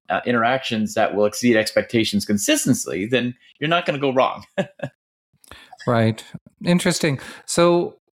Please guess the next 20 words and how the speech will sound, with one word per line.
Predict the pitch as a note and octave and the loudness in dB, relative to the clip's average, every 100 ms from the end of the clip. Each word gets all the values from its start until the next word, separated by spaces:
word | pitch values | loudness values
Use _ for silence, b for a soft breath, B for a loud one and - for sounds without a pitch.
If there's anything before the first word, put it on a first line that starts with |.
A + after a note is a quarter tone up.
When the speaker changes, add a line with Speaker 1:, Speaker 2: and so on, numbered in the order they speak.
| - | -4
Speaker 2:
um, | D#3+ D#3 D3+ D#3 D3+ - | 0 2 2 -2 -6 -8
in | F#3 E3+ | -2 -2
terms | - E3 F#3+ G3+ | 0 -2 0 -2
of | F3+ | -2
how | D#3 C#3 | 0 0
this | C3+ - | 0 -4
ties | - B2 A2 | -2 0 0
into | A#2 A2+ G#2+ A2+ | -2 -2 -4 -4
machine | G#2+ - A2 G#2 | -4 -2 0 2
learning | G#2 G#2 G#2 | 2 2 0
and | G2+ - | -2 0
A | G#2 G#2+ | 0 0
I, | G2 G2 G#2 - B B B _ - | 0 0 -4 -8 B B B _ -4
uh, | A#2 A2+ A#2 - _ _ _ _ | 0 0 -2 -6 _ _ _ _
that | C#3+ D3+ D#3+ | -2 0 2
is | D3+ D3 C#3+ - - - _ | 2 0 -2 -6 -10 -14 _
the | - A#2+ | -4 -2
focal | B2+ A#2 C3+ | 0 0 0
point | A2+ - A#2+ A2+ G#2+ - - _ _ _ - | -2 0 2 2 2 -2 -16 _ _ _ -2
of | A#2+ A2 G#2+ G#2 - | 2 2 2 0 -8